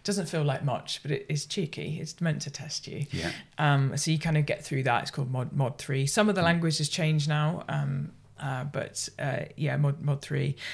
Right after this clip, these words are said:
Speaker 1: And then you go and do module four at Sandhurst. So you get
Speaker 2: Yeah.
Speaker 1: kind of verified by the, um, centralised training, basically. Um, and I got through the, that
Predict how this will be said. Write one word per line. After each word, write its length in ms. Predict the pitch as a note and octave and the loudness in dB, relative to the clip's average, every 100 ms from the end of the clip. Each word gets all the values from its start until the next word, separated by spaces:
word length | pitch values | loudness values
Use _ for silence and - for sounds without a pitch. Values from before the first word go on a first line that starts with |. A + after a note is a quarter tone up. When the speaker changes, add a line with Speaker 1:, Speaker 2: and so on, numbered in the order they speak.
| - - | -12 -6
Speaker 1:
And 140 | - E3 | 2 6
then 160 | D#3 | 8
you 120 | D#3 D3+ | 8 8
go 120 | D#3 | 8
and 100 | D#3 | 8
do 100 | D3 | 8
module 260 | D3+ C#3+ C#3 | 8 6 2
four 240 | C#3+ B2+ | 0 0
at 80 | - | 0
Sandhurst. 500 | C3 C3 C3 A#2+ - | -2 -4 -4 -4 -6
So 40 | |
you 60 | - | -6
get 200 | - - | -6 -6
Speaker 2:
Yeah. 80 | - | -6
Speaker 1:
kind 140 | D3 | -4
of 80 | C3+ - - - | -4 -8 -18 -12
verified 680 | D3 B2 C#3+ - G#2 G2+ - | -2 -2 -2 -2 -2 -2 -2
by 180 | D3 C3 | 0 0
the, 300 | C3+ B2+ C3 | 0 0 0
um, 340 | A#2+ C3 C#3 - - - | -2 -2 -4 -8 -18 -16
centralised 560 | - C3+ C3 C3 A2+ B2+ | -4 -2 0 -2 -2 -4
training, 340 | - A#2 A2 | -2 0 0
basically. 460 | - C#3 - B2 C#3+ - - - - - - - | -2 -4 -4 -6 -6 -8 -10 -12 -14 -20 -8 4
Um, 360 | F3 D#3+ D#3 - - - | 6 8 4 2 -4 0
and 120 | F#3 | 6
I 140 | F#3 | 6
got 280 | F#3 F#3 - | 6 4 2
through 320 | - G3+ F3+ | 2 2 4
the, 140 | D#3+ D3+ | 2 2
that 280 | E3 - - | 2 2 0